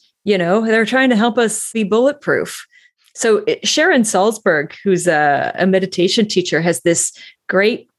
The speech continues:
concept around when your inner critic is getting really loud, what it needs is a hug or a cup of tea or to be told to go take a nap for a little while.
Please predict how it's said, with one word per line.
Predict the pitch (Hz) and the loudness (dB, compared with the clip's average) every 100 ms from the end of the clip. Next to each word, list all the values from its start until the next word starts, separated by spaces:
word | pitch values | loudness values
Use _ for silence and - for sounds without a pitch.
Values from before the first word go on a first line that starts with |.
| _ - | _ -14
concept | - 226 240 233 - 143 127 - - - _ - | -6 -2 0 0 0 0 0 -4 -20 -20 _ -6
around | 175 160 175 170 165 165 170 170 - - _ _ _ | -4 0 0 0 0 -2 -2 -4 -6 -16 _ _ _
when | 180 226 247 269 | -2 0 2 2
your | 247 233 226 - | 4 4 2 0
inner | 214 220 220 | 0 2 0
critic | 214 - 208 208 175 - | -4 -4 0 2 0 -2
is | 185 175 | -4 -2
getting | - 185 190 180 156 | -2 -2 0 -2 0
really | 175 180 175 170 | 2 2 2 0
loud, | 156 165 170 156 151 147 - - _ _ _ | 0 -2 -2 -2 -2 -4 -8 -14 _ _ _
what | 165 190 | -2 0
it | 226 - | 0 0
needs | 180 220 233 185 180 175 - - | 0 2 2 2 2 0 -2 0
is | 175 165 165 165 165 - | 2 2 0 0 -4 -8
a | |
hug | 160 190 175 143 - 143 _ _ _ _ | -4 -2 0 0 -2 -8 _ _ _ _
or | - | -2
a | 175 | -2
cup | 170 180 | -2 -4
of | 175 | -4
tea | - 180 147 - - - _ | -2 0 0 -2 -10 -20 _
or | 185 | -2
to | 185 | 0
be | 180 180 | 0 0
told | 196 185 180 | 0 0 0
to | |
go | 175 | -2
take | 170 - 170 | 0 -2 -2
a | |
nap | 170 160 - | 0 -2 -4
for | - 156 | -4 0
a | |
little | 147 135 | 0 0
while. | 139 135 151 | -2 -4 -6